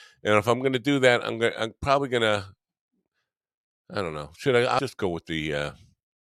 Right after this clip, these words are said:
with the traditional turn on your radio. Might as well do that now.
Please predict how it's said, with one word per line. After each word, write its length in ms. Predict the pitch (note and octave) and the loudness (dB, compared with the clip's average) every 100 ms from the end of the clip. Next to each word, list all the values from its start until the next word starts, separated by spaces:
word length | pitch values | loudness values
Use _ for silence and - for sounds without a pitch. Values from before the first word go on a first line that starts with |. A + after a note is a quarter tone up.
| _ _ _ _ - | _ _ _ _ -14
with 160 | F2 | -10
the 140 | F2 E2+ | -6 -8
traditional 580 | - E2+ D#2 D2 D#2+ | -8 -10 -8 -8 -10
turn 280 | C#2+ E2 D#2 | -12 -10 -10
on 160 | D2 D2 | -10 -10
your 120 | C#2+ | -10
radio. 400 | C#2 C#2 C#2 C#2 | -10 -10 -8 -10
Might 200 | D#2 F2 | -8 -8
as 140 | D#2 | -8
well 180 | D#2 D2+ - | -10 -12 -12
do 200 | D#2 C#2+ | -12 -8
that 240 | D2 C#2 - | -6 -6 -10
now. 320 | C#2 C#2 | -14 -12